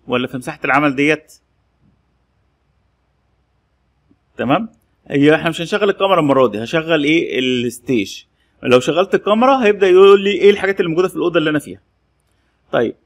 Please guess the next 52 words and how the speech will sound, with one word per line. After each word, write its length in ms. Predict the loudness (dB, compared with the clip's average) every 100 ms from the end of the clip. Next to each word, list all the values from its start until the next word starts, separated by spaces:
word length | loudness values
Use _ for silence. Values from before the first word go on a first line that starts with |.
| _
عايز 260 | -4 -2 0
أقول 240 | 0 2
له 200 | 0 -2 -4
الباوندري 520 | -4 -2 0 0 0
بوكس، 440 | 0 0 -6 -20 _ -10
المربع، 560 | -4 -2 0 -2 -2 -6 _
اخفيه 500 | -16 -16 -10 -6 -6
لي. 100 | -8 _ _ _ -18
مش 180 | -10 -4
عايز 160 | -4
أنا 160 | -4 -4
المربع، 420 | -4 -6 -6 -12 _ _ _ -10
المربع 340 | -4 -2 0 2
اللي 100 | 2
هو 60 |
بيرسمه، 300 | -2 -6 -8
أنا 120 | -4
عايز 120 | -2 -2
المربع 400 | -2 -2 0 0
بس 280 | -2 -6
اللي 120 | -10 -8
موجود 240 | -8 -6
إيه؟ 140 | -4
في 80 | -4
السكوير 320 | -8 -8 -6
بوكس. 400 | -6 -10 -18 -20 _ _ _ _ _ _ _ -8
تمام؟ 300 | -4 -4 -6 _ _ _
طيب 240 | -2 -2 -2
أنا 160 | -2
لسه 220 | 0 0
ما 60 | -2
حطيتش 320 | -4 -10 -10
صورة، 280 | -2 0 0
خلينا 320 | -2 -4 -4
نحط 240 | -6 -10 -8
صورة 240 | -4 -4
كده 200 | -2 -2
من 180 | -2 0
عندي. 380 | -2 -2 -6 -8 _ _ _ _ _ _ _ _ _ _ _ _ _ _ _ _ _
دي 140 | -2 2
من 120 | 4
عندي 180 | 4 2
من 80 |
على 80 | 0
الكمبيوتر، 480 | 0 -2 0 0 2
أنا 100 | 0
مش 140 | 0
عارف 180 | -2 -2
إيه 60 | -4
الصورة 260 | -4 -2
اللي 120 | -2 -2
هلاقيها. 260 | -6 -8